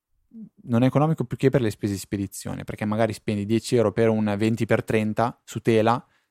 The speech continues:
e poi cinque di spedizione. Vabbè, siamo abituati bene con Amazon Prime. Quindi, Carlo, riassumendo un po', queste sono le possibili soluzioni, dal locale col Q nap, che poi si potenzia con la V P N,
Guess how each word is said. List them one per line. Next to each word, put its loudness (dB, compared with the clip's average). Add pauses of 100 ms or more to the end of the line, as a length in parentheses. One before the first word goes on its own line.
e -6
poi 0
cinque -2
di 2
spedizione. -10 (560)
Vabbè, -8 (320)
siamo -2
abituati -2
bene -6
con -10
Amazon -10
Prime. -12 (360)
Quindi, 4
Carlo, 8
riassumendo 4
un 2
po', 8
queste -2
sono -4
le -2
possibili -8
soluzioni, -6
dal 0 (240)
locale 8
col -2
Q -10
nap, 4
che -2
poi 2
si -10
potenzia 0
con 0
la 2
V -8
P 2
N, 0